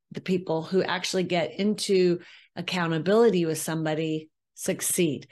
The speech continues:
So let's fall into that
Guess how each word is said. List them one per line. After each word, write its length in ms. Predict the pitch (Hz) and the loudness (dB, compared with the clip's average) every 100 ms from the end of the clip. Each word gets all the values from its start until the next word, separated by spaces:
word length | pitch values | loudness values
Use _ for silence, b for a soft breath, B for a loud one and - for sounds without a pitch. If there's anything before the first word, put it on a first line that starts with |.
| B B | B B
So 520 | - - 202 175 - - | -6 2 4 4 2 0
let's 680 | 180 185 196 247 294 - - - | 2 4 4 2 -2 -6 -8 -2
fall 240 | 190 190 | 0 0
into 220 | 185 185 | -2 -4
that 220 | 180 170 | -2 -4